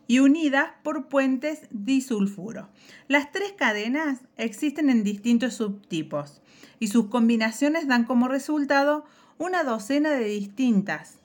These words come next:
isoformas de la laminina, de las que la laminina tipo uno es la más estudiada hasta el momento. Los queratinocitos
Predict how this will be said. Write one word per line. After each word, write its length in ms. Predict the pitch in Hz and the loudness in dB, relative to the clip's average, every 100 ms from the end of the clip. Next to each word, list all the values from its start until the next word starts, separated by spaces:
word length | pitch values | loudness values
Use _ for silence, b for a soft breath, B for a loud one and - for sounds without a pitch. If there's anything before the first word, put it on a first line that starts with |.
| _ _ _ _ - | _ _ _ _ -4
isoformas 1000 | 339 - 208 202 - 165 175 190 330 - _ - | -4 -2 -4 -4 -2 -4 0 -2 -2 -8 _ -4
de 140 | 233 | 0
la 160 | 226 220 | 0 0
laminina, 760 | 214 214 214 180 160 156 - _ b b b b b | -2 -2 0 0 -2 -10 -14 _ b b b b b
de 160 | 254 | 0
las 160 | 269 262 | 0 0
que 200 | - 262 | -4 -2
la 120 | 233 | 0
laminina 540 | 226 220 226 269 311 277 | 0 0 2 2 2 0
tipo 360 | - 208 202 | -2 -4 -2
uno 460 | 175 170 185 294 381 b b | -4 -2 0 0 -2 b b
es 160 | - 269 | 0 2
la 160 | 285 | 4
más 240 | 269 302 359 440 _ - | 4 4 2 -2 _ -12
estudiada 600 | 240 - 214 208 220 226 | -12 -10 -8 -2 0 0
hasta 240 | 226 - 180 | -2 -4 -6
el 80 | |
momento. 560 | 175 165 156 143 - _ _ _ b b b | -6 -8 -10 -12 -16 _ _ _ b b b
Los 160 | 226 | -2
queratinocitos 1080 | 233 330 339 320 240 196 190 220 202 190 196 | -2 -6 -2 -2 0 -2 -2 -8 -4 -2 -4